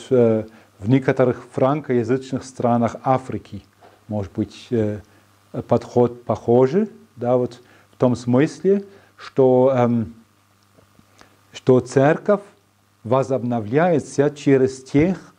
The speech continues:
кто сознательно, э, э, присоединяется к ней и который бросает ей вызов тогда. Вот я принял такое серьезное решение, давайте вместе, э, будем стремиться к лучшему.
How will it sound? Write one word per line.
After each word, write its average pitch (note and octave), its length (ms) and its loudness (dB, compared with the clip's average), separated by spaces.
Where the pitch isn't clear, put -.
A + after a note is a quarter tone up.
кто C3+ 220 2
сознательно, C#3+ 920 -4
э, A2 380 0
э, A#2+ 640 0
присоединяется B2+ 1300 0
к - 120 -16
ней F#3 400 2
и F#3 320 4
который D3+ 560 0
бросает C3+ 720 0
ей B2+ 240 2
вызов A#2 580 0
тогда. G2+ 400 -16
Вот B2 260 0
я C3+ 100 2
принял C#3 460 0
такое C3+ 320 -2
серьезное C3+ 680 0
решение, B2+ 600 -2
давайте C3 560 0
вместе, C3 760 -2
э, B2 360 2
будем B2+ 420 0
стремиться B2+ 640 0
к - 100 -8
лучшему. B2 500 -2